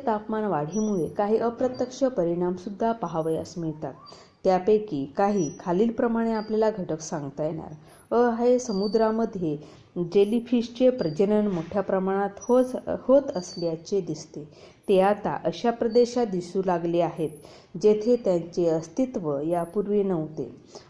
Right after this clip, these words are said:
असे घडण्याचे कारण म्हणजे पाण्याचे तापमान वाढणे आणि महासागरातील पाण्याची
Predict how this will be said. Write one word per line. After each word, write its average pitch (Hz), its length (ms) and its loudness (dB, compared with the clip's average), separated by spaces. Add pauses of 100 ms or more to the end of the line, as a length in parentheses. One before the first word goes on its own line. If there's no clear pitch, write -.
असे 233 280 4
घडण्याचे 240 640 2
कारण 185 380 0
म्हणजे 214 520 0
पाण्याचे 185 640 -2
तापमान 185 500 0
वाढणे 170 580 -2
आणि 180 180 -2
महासागरातील 247 960 -2
पाण्याची 175 720 -4